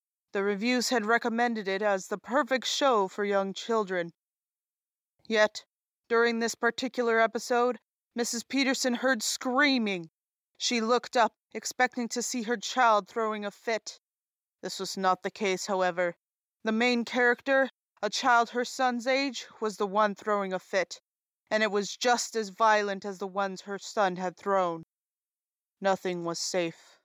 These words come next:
A Pseudo-Celebrity is Ripped Apart by E A Frerking.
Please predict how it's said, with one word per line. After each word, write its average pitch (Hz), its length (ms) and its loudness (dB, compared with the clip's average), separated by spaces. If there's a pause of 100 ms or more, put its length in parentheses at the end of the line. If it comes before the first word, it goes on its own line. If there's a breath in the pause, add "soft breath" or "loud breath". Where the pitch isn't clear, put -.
(2750)
A 190 120 2
Pseudo-Celebrity 202 1900 2
is 180 240 -6
Ripped 175 400 -4
Apart 170 420 -4 (840)
by 185 320 6
E 196 400 0 (280)
A 185 420 -2 (220)
Frerking. 175 800 -2